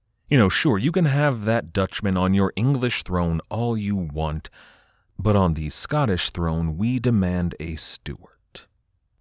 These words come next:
Whether those ideas actually filtered down into Palsgrave Williams' brain, well, that's a question for another episode. For now, though, it seems that the Williams children did their best to get away from this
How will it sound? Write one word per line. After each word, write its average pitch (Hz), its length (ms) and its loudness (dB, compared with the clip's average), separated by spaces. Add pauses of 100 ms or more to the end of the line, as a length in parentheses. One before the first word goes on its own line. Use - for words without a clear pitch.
(240)
Whether 175 400 2
those 110 380 2
ideas 82 580 2
actually 78 420 -4
filtered 82 600 -4
down 85 400 0
into 101 540 0
Palsgrave 104 720 -4
Williams' 92 480 0
brain, 117 600 -4 (500)
well, 110 200 -4
that's 104 280 -4
a 98 40 -10
question 82 480 -4
for 78 220 -4
another 69 320 -6
episode. - 500 -10
For 101 160 -2
now, 135 360 0
though, 73 360 -6 (400)
it - 100 -8
seems 190 340 2
that - 140 -2
the 107 80 2
Williams 92 520 2
children 82 440 -2
did 123 260 -2
their 110 160 2
best 90 580 -4
to 90 100 -2
get 139 180 -2
away 120 240 0
from 90 200 0
this 80 320 -2